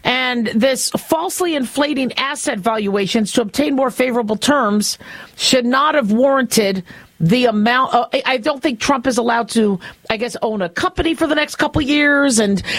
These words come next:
and I think the governor had to reassure other New Yorkers that, "Don't worry, you guys are safe," which doesn't make sense. So it's only Trump that gets in trouble. I mean, if this is something that's the biggest,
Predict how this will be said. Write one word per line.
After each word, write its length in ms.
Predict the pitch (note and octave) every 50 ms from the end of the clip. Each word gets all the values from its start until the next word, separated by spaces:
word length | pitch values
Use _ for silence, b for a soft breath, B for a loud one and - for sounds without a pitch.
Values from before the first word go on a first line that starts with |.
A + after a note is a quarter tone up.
| B B -
and 140 | A3 B3+
I 80 | C4 B3
think 240 | B3 - A#4+ A4+ -
the 100 | E4 B3
governor 540 | F3+ C4+ C#4+ D4+ D#4 C#4+ G#3+ F#3 F#3 F#3 B B B B B -
had 300 | G3+ A#3 C#4+ C#4+ A#3 -
to 120 | C#4 C4
reassure 640 | A3+ A3 C4 C#4+ C#4+ C#4 A#3 - - - C4+ B3+ -
other 240 | - B3+ A3+ A#3 A#3
New 140 | A3+ G#3 G#3+
Yorkers 460 | A3+ B3 C4 B3+ - G#3+ G#3+ G3+ E3+
that, 240 | A#3 A3 G3+ F#3 F#3
"Don't 220 | B3+ B3+ C4 -
worry, 420 | B3 B3+ A#3+ A3+ G#3+ G#3 G#3+ G3+ B B B B -
you 180 | F#3 G#3 C#4 C#4+
guys 300 | A3 C4+ B3+ B3 G#3 G3+
are 80 | G3+
safe," 420 | - - - G3+ F#3+ G#3 G#3+ - G#3
which 320 | A3 G#3+ - - - -
doesn't 380 | - F3+ - B3 A#3+ G3+ A#3+ A3+
make 160 | A3+ G#3 F3+
sense. 260 | - - A#3+ G#3 -
So 80 | A3 G#3
it's 100 | F3+ -
only 200 | A3+ G#3+ F#3+ E3+
Trump 320 | - - G#3+ A3+ A#3 A#3
that 160 | - B3 A#3
gets 160 | B3+ B3 - B3
in 80 | A3
trouble. 320 | B3+ C4 B3 C4+ D4 C4+ - B B B B B B B B B -
I 80 | G3
mean, 140 | A3+ A#3+ A#3
if 100 | A3 G3+
this 200 | F4+ G#4 G#4+ -
is 120 | A#4 -
something 320 | - F#4 E4 - F4 D#4 C4
that's 240 | C4+ B3 G#3+ - F3+
the 120 | G3+ G#3
biggest, 680 | D#3 - _ D#4 F4 C#4 E4 F4 E4 - - - -